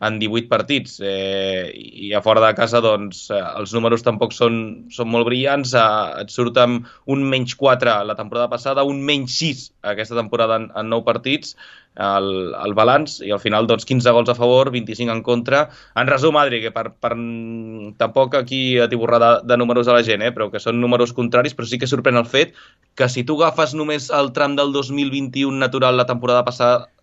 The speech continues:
passada a segona divisió, eh, realment són uns números que no estan gens malament,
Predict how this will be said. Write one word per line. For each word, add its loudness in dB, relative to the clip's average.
passada 0
a -12
segona 0
divisió, -2
eh, 0
realment 2
són -4
uns -4
números -4
que -4
no -2
estan 0
gens -2
malament, -4